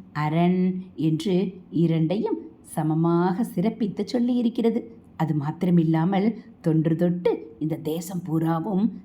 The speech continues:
சிவனுக்கு புண்டரீகம் போடுவதாக பலர் சேர்ந்து கோஷம் போடும் நாமமாக ஹரஹர மகாதேவா என்ற சப்தமே இருந்து வந்திருக்கிறது. தமிழ்நாட்டில்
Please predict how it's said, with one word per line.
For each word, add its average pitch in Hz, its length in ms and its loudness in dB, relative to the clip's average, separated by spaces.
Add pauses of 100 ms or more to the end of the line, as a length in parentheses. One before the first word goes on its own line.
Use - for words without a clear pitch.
சிவனுக்கு 165 640 0 (400)
புண்டரீகம் 175 800 2
போடுவதாக 151 600 -4 (460)
பலர் 156 360 -2
சேர்ந்து 208 540 0 (380)
கோஷம் 180 480 0
போடும் 175 400 0 (500)
நாமமாக 165 840 0 (300)
ஹரஹர 156 440 -2 (360)
மகாதேவா 160 800 0 (140)
என்ற 160 220 0 (480)
சப்தமே 160 600 0 (380)
இருந்து 226 360 2
வந்திருக்கிறது. 233 640 2 (340)
தமிழ்நாட்டில் 156 760 2